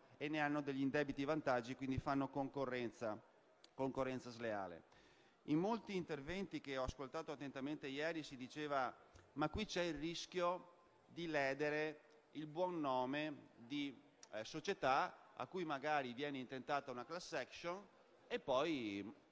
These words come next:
possono risultare certamente innocenti. Beh, ma questo è un problema generale che la giustizia ha da sempre. Da sempre l'accusa, la notizia di un'accusa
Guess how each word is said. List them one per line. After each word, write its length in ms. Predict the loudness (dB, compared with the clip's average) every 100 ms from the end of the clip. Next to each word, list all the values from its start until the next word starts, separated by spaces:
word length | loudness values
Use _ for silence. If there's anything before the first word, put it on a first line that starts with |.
| -2
possono 320 | -2 0 -2
risultare 680 | -2 -4 -2 2 2 0 -4
certamente 540 | -8 -2 0 0 -2 -2
innocenti. 680 | -2 0 0 0 -2 -10 -14 -20 -20 _ _ _ _
Beh, 200 | -4 -2
ma 100 | -2
questo 300 | -2 -4 0
è 40 |
un 120 | -2 0
problema 800 | -4 0 2 2 2 2 0 -4
generale 560 | -6 -4 -2 0 0 0
che 100 | -2
la 100 | -4
giustizia 600 | -4 -8 -8 -6 0 0
ha 40 |
da 120 | 0 -4
sempre. 680 | 0 0 0 -4 -8 -8 -12 -20 _ -20 _ _
Da 240 | -6 -4
sempre 1300 | -2 -2 0 0 -2 -6 -4 0 2 0 -4 -20 -20 -10
l'accusa, 1080 | -4 2 2 0 -6 -2 0 0 4 2 2
la 200 | 0 0
notizia 800 | 0 -2 -4 -4 -4 -6 -6 -2 0
di 120 | -2
un'accusa 920 | -4 -6 -8 -10 -6 -2 0 0